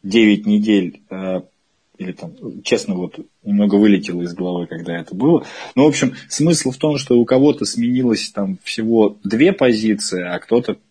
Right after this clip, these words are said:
поменялся чуть ли не наполовину. Но каждую неделю я, честно говоря, поскольку я все делаю руками, мне просто, ну,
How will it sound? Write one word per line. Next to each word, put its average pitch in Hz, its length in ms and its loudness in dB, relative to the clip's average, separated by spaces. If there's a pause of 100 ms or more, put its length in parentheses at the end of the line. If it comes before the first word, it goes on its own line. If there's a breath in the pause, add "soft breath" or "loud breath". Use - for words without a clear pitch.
(160)
поменялся 92 520 -4
чуть - 220 -4
ли 92 100 -6
не 90 180 -8
наполовину. 92 960 0
Но 98 320 -2 (720 loud breath)
каждую 143 400 4
неделю 110 400 2
я, 92 120 2
честно 104 320 -6
говоря, 95 220 -2
поскольку 107 400 0
я 110 60 4
все 113 160 -2
делаю 101 360 4
руками, 120 440 0
мне 95 180 -6
просто, 98 460 -8
ну, 92 240 -12